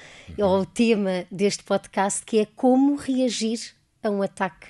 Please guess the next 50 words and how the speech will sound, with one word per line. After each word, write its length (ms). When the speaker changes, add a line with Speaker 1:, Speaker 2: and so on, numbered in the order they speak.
Speaker 2:
de 260
ransomware. 600
Speaker 1:
Depois 380
de 80
passar 240
aquele 220
momento 220
de 60
Speaker 2:
Depois 200
de 180
Speaker 1:
pânico 80
Speaker 2:
passar. 160
Speaker 1:
inicial, 260
não 80
é? 40
Speaker 2:
<laughs> 140
Speaker 1:
Aquele 20
momento 120
de 280
Speaker 2:
Exatamente. 360
Speaker 1:
pânico 180
inicial 560
em 60
que 340
Speaker 2:
O 60
first 340
aid, 280
o 40
first 320
aid. 220
<laughs> 160
Speaker 1:
Bom, 180
eh, 200
a-, 320
acho 160
que 360
para 140
responder 300
essa 160
pergunta 420
temos 360
que, 480
eh, 260
recuar 600
na 160
linha 240
do 100
tempo 320
um 40
bocadinho 540